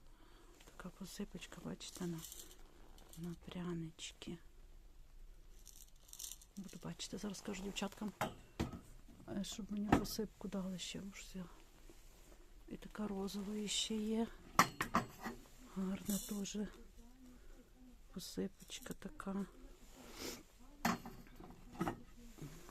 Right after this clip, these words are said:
Зараз дівчатка мені наберуть, я попрошу, е, щоб мені цієї посипочки набрали. Я щось дивилася і не бачила, що вона є.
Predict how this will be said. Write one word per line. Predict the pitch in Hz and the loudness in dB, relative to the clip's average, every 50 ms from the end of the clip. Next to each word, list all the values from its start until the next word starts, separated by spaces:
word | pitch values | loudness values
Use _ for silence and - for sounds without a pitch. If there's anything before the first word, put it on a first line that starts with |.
| - - - - 170 | -6 -6 -6 -6 -4
Зараз | 165 - 196 185 185 175 | 0 2 4 4 4 4
дівчатка | 170 180 175 - 196 190 - - 185 | 2 0 2 2 2 2 2 0 2
мені | 185 190 196 190 | 4 6 6 8
наберуть, | 185 185 185 170 170 185 208 226 226 - - | 8 6 6 6 6 8 8 6 6 6 4
я | 190 | 2
попрошу, | - 190 180 - - 214 220 220 - - - 196 180 - - - - - - - - - - - - - - - - - - - - - - - - - | 2 2 0 2 4 6 6 6 6 4 2 0 0 -2 -6 -10 -12 -12 -12 -12 -12 -12 -12 -14 -14 -14 -12 -12 -12 -2 0 0 0 0 -6 4 6 8
е, | - 185 196 196 202 196 196 180 170 - - - - - - - | 8 10 10 10 10 10 8 6 6 2 -2 -4 -8 -10 -10 -8
щоб | - - - 185 180 | -4 -2 2 4 6
мені | 190 196 196 | 8 8 8
цієї | 185 - 202 196 | 6 6 4 6
посипочки | 196 - 190 - - 202 - - 175 - - - 180 | 6 4 4 6 6 6 6 4 2 0 2 4 6
набрали. | 180 180 180 185 185 185 190 190 196 | 6 8 8 8 8 8 8 8 8
Я | 202 | 8
щось | 196 - 214 196 | 8 6 4 4
дивилася | - - 214 254 247 233 208 - - 202 | 8 10 10 12 12 12 10 10 6 6
і | 202 196 | 8 8
не | 190 190 | 8 8
бачила, | 185 196 190 180 180 - - - 185 196 180 - - - - - - - - - - - - - - - | 8 8 8 8 6 4 2 2 2 2 2 2 -4 -10 -14 -14 -14 -14 -14 -14 -14 -14 -12 -12 -10 -6
що | - - - - 196 | -2 2 4 6 6
вона | 180 190 196 196 196 196 196 | 8 10 10 10 10 10 10
є. | 196 190 196 196 196 190 | 8 8 8 8 6 6